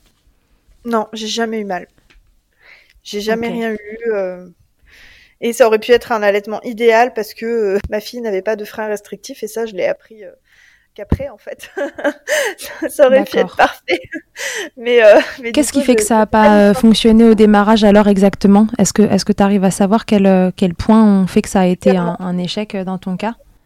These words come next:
Speaker 1: J'étais pas informée. J'étais pas du tout
Speaker 2: D'accord.
Speaker 1: informée, je m'étais pas informée, je m'étais pas entourée des personnes qui étaient informées, je, je ne connaissais ni l'existence des I B C L C, donc des consultantes en lactation I B C L C, euh,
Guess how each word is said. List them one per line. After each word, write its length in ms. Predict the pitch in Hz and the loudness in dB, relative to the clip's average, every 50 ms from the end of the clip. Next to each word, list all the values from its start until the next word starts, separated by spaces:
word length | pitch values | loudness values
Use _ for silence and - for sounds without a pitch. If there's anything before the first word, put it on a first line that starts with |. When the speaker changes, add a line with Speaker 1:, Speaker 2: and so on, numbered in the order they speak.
| _ _ _ - _ _ _ _ _ _ - 247 | _ _ _ -20 _ _ _ _ _ _ -12 -12
Speaker 1:
J'étais 280 | 240 - 247 233 233 | -8 -6 -6 -4 -4
pas 140 | 226 220 208 | -4 -2 -2
informée. 420 | 202 196 - 202 196 185 190 254 _ _ _ _ _ _ _ _ _ _ - - - - _ _ - | -4 -4 -6 -8 -8 -8 -10 -12 _ _ _ _ _ _ _ _ _ _ -20 -20 -20 -20 _ _ -14
J'étais 300 | 214 220 233 220 247 247 | -10 -8 -2 -2 0 2
pas 160 | 269 254 254 | 2 0 0
du 100 | 247 247 | -2 -6
tout 60 | 196 | -4
Speaker 2:
D'accord. 140 | 180 262 240 | -2 -2 -2
Speaker 1:
informée, 440 | 240 262 240 214 214 226 240 254 269 | -2 -4 -6 -4 -4 -4 -4 -4 -4
je 80 | 269 | -4
m'étais 220 | 240 226 220 240 226 | -8 -6 -6 -6 -6
pas 80 | - 226 | -6 -8
informée, 320 | 233 233 233 233 226 240 | -10 -8 -8 -10 -8 -8
je 80 | 247 254 | -8 -8
m'étais 220 | 247 233 226 233 | -8 -6 -4 -4
pas 140 | 220 233 220 | -4 -4 -4
entourée 500 | - - 254 254 - - 269 254 262 269 | -6 -6 -10 -12 -12 -10 -6 -4 -4 -2
des 140 | 240 247 240 | -2 -4 -4
personnes 340 | 240 226 226 - - 233 233 | -2 -4 -4 -4 -6 -12 -12
qui 140 | 233 - 247 | -12 -12 -12
étaient 100 | 226 226 | -8 -8
informées, 680 | 220 220 220 - 233 220 220 226 233 240 254 269 277 254 | -8 -8 -6 -8 -8 -8 -8 -8 -8 -6 -4 -4 -6 -6
je, 480 | 226 220 220 220 214 214 208 208 214 | -8 -10 -8 -8 -6 -6 -8 -8 -10
je 160 | 208 208 208 | -12 -12 -12
ne 240 | 208 208 202 202 208 | -12 -12 -12 -14 -14
connaissais 500 | 208 - 233 214 208 202 - - 214 208 | -10 -10 -8 -8 -8 -10 -10 -10 -10 -8
ni 200 | 202 214 247 285 | -8 -8 -8 -6
l'existence 600 | 269 269 220 214 226 233 - - - 240 240 233 | -6 -6 -8 -8 -14 -18 -16 -12 -10 -10 -10 -10
des 220 | 220 220 220 208 208 | -10 -12 -14 -12 -12
I 40 | |
B 120 | 196 202 202 | -10 -10 -10
C 160 | 202 - 208 | -8 -6 -8
L 120 | 196 202 | -8 -8
C, 260 | 196 - - 247 277 277 | -10 -14 -12 -12 -12 -12
donc 180 | 247 220 202 202 | -12 -14 -14 -12
des 100 | 190 196 | -12 -12
consultantes 680 | - 202 190 - - - - 208 208 - 214 214 - | -12 -14 -18 -18 -18 -16 -16 -16 -12 -12 -12 -10 -8
en 60 | 214 | -8
lactation 420 | 196 196 196 - - 190 - - 202 | -8 -8 -8 -8 -10 -12 -12 -10 -12
I 80 | 196 | -12
B 120 | 190 190 196 | -10 -10 -12
C 140 | 196 - 196 | -10 -10 -10
L 120 | 185 190 | -10 -10
C, 260 | - - - 240 269 - - - - - - - - - - - - - | -10 -10 -10 -10 -10 -10 -14 -20 -20 -20 -20 -20 -20 -20 -20 -18 -12 -12
euh, 320 | 214 214 208 202 202 196 | -10 -10 -10 -10 -10 -10